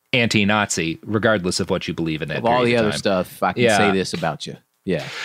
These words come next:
Speaker 1: But, you know, it, this does, kind of everything that's happening in Germany in this period makes it clear what I, what I kind of consistently think is the most,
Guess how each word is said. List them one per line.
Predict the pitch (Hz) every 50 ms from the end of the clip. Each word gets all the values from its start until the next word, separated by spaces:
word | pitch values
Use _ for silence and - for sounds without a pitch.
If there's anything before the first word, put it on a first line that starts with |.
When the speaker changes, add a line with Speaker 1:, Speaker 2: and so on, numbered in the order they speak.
| - - - - 127 -
Speaker 1:
But, | - 202 214 - -
you | 208 226
know, | 220 185
it, | 190 185 - 175
this | 147 214 214 -
does, | 131 113 180 202 208 202 190 165 143 117
kind | - - 196 208
of | 180 156
everything | 170 170 170 151 135
that's | 117 110 -
happening | - - 135 131 127 - 113 110 101
in | 98 92
Germany | - 107 101 98 95 92 92
in | 90 87
this | 87 85 -
period | - - 113 104 101 101 98 - -
makes | 143 131 139 165 160 - -
it | 147 - -
clear | - - 156 139 131 123
what | 120 123 131
I, | 143 147 131
what | - 143 160 165
I | 170 170
kind | - - 240 262 220
of | -
consistently | - 139 123 - - - 156 139 - - 135 92 123 117
think | 104 - - 117 113 104 - -
is | - 120 113 101 - -
the | - 110
most, | 104 104 104 110 110 110 110 107 - - - - -